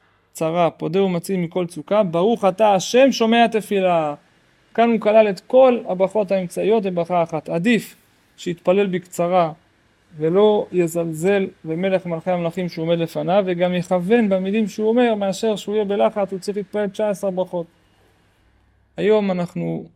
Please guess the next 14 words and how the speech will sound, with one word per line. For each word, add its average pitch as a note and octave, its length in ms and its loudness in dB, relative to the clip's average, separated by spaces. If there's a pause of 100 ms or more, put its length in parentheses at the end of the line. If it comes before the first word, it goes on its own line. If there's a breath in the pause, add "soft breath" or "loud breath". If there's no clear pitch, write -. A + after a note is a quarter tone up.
(500)
לא F3+ 100 -2
מתפללים F3 500 -2
אביננו, D3 480 -8 (380)
אבל E3 140 -6
יש F#3+ 360 -4 (480)
בפוסקים D#3 640 -6
שבאמת E3 400 -6
לפעמים F3+ 600 -2 (1500)
כן G#3 160 0
אפשר F#3+ 260 0
להתיר E3 380 0
את D3 80 -6
זה D3 100 -4
לאדם. C3+ 300 -6